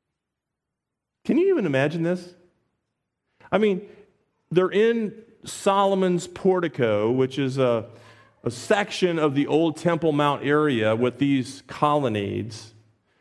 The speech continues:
and it was covered. So the significance of this, it was, it was the rainy season, and so probably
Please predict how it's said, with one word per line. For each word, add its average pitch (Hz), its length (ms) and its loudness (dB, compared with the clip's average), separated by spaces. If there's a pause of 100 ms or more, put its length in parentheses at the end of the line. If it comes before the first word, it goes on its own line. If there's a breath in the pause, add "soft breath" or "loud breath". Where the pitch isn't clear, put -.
(240)
and 143 140 2
it 139 40 -2
was 131 140 0
covered. 123 560 -2 (800)
So 170 140 0
the 156 120 0
significance 185 640 -2
of 135 120 0
this, 127 200 0
it 151 60 0
was, 139 160 -2
it 147 40 -2
was 143 60 -2
the 151 80 2
rainy 170 360 2
season, 127 400 -2
and 143 80 -4
so 160 120 0
probably 139 1080 0